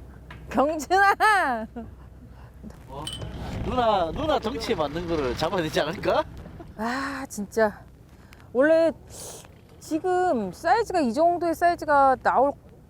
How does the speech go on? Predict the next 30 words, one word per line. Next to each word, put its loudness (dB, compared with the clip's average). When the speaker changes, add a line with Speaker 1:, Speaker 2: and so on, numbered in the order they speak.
Speaker 1:
그 -4
깊이라든지 0
거리가 0
아닌데 0
오늘 -2
참 -6
여러 2
가지로. -2
원래 4
이 0
작은 2
아이들은 2
연안 4
쪽에서 4
아직 2
좀 -4
더 4
있다가 0
원래 6
나와야 6
되는데 2
지금 0
다른 2
어종들도 0
다 0
똑같아. -2
수온이 -2
되게 2
많이 6
높아져가지고 2